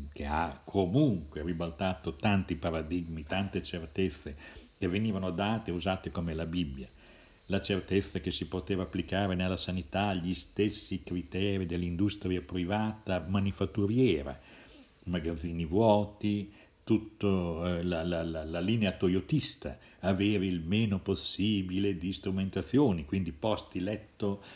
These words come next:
classificati durante le medie di pe-, di non presenza di pandemie.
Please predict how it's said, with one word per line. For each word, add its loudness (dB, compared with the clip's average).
classificati 0
durante 0
le 2
medie 0
di -4
pe-, -8
di -4
non 0
presenza -4
di 0
pandemie. 0